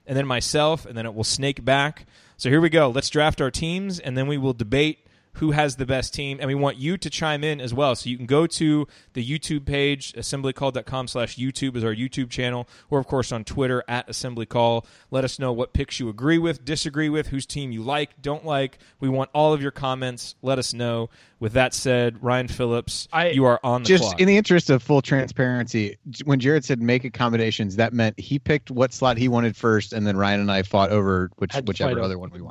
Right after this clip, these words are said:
Speaker 2: Basically, we had to, we did a little competition to get it. Uh, I, I would say, too, to point this out, uh,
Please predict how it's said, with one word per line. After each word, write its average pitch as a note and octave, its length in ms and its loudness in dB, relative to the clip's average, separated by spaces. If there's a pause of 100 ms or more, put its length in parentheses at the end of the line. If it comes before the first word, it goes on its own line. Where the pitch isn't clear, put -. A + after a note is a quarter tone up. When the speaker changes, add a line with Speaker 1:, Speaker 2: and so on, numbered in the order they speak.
Speaker 2:
Basically, B2+ 400 -2
we B2 140 -2
had A#2+ 100 0
to, A2 180 -4 (320)
we B2 140 -8
did B2+ 240 -2
a C#3 60 2
little A#2+ 160 -2
competition A#2+ 500 -4
to G2+ 80 -12
get G#2 200 -8
it. - 100 -20 (320)
Uh, F#3 260 -4
I, G#3+ 200 2
I G3+ 80 6
would A#3 180 4
say, B3 160 6
too, A3+ 240 6
to G3+ 80 8
point G3+ 260 4
this F#3+ 220 4
out, E3+ 340 2
uh, D#3 160 2